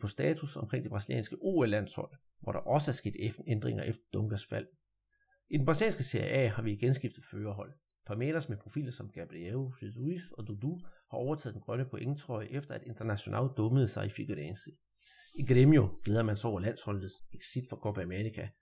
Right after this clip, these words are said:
men hvordan er det gået u Tricolor, efter profilerne er vendt tilbage til holdet? I Corinthians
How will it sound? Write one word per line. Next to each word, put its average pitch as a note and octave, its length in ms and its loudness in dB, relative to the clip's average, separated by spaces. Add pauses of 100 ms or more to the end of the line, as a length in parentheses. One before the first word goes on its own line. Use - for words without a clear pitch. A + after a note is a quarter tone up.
(300)
men A#2+ 80 4
hvordan B2 280 6
er D#3 40 6
det C#3 140 6
gået B2 200 6
u - 80 2
Tricolor, A#2 680 4
efter B2 220 0
profilerne G#2 520 0
er F#2 40 -6
vendt G2 180 -2
tilbage G#2+ 300 -4
til - 140 -6
holdet? G2 360 -4 (880)
I B2+ 80 0
Corinthians C3 640 6